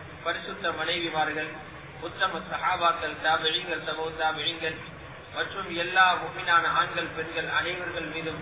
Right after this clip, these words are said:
என்றென்றும் உண்டாவதாக. கண்ணியத்துக்குரிய அல்லாஹ்வுடைய நல்லடியார்களே,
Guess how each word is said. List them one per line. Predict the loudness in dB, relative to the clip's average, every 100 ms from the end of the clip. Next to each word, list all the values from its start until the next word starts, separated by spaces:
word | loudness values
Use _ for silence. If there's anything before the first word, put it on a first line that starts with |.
| -6
என்றென்றும் | -4 -4 -4 -6 -2
உண்டாவதாக. | 0 0 0 -4 -6 -10 -12 -12 -12 -14 -12 -12 -12 -12 -14 -14 -12 -12 -12 -14 -14 -12 -4
கண்ணியத்துக்குரிய | -2 -2 -4 -4 -2 0
அல்லாஹ்வுடைய | 2 4 2 0 -4
நல்லடியார்களே, | -4 -2 2 4 4 4 0